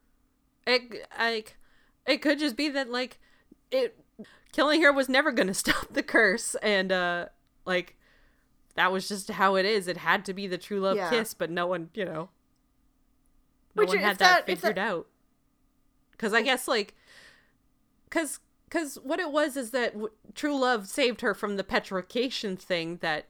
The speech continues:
Speaker 1: that, uh,
Speaker 2: Yeah.
Speaker 1: uh, Mirian did. And then they, and then they destroyed the rose and assumed that that was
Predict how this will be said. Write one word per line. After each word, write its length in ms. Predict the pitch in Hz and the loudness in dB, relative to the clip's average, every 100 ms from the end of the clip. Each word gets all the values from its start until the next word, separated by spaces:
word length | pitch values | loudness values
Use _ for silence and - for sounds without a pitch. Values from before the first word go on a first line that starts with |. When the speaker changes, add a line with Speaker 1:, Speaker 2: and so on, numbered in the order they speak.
| - | -8
Speaker 1:
that, 280 | 170 151 185 | -6 -4 -6
uh, 320 | 165 - 190 - - _ _ - | -6 -8 -12 -18 -20 _ _ -6
Speaker 2:
Yeah. 280 | 269 180 - - - | -2 -2 -4 -8 -6
Speaker 1:
uh, 320 | 165 - - | -4 -6 -10
Mirian 500 | - 180 160 156 147 | -4 -2 -2 -6 -6
did. 300 | 151 - 156 - - - - - | -6 -8 -12 -20 -20 -20 -20 -6
And 140 | 196 | -2
then 320 | 214 220 220 190 | 0 0 -2 0
they, 220 | 214 - | -2 0
and 140 | 220 220 | 0 2
then 140 | 285 | 2
they 100 | 381 | 0
destroyed 600 | 269 247 - 277 294 330 | -2 -4 -4 2 2 2
the 100 | 220 | 0
rose 420 | 208 220 247 240 | 0 0 2 0
and 180 | 214 202 | -2 -2
assumed 720 | 196 - - 240 262 247 220 - | -2 -2 -2 -2 -2 -2 -4 -6
that 160 | 190 180 | -6 0
that 260 | 165 - | 0 0
was 280 | - 156 160 | -6 -12 -12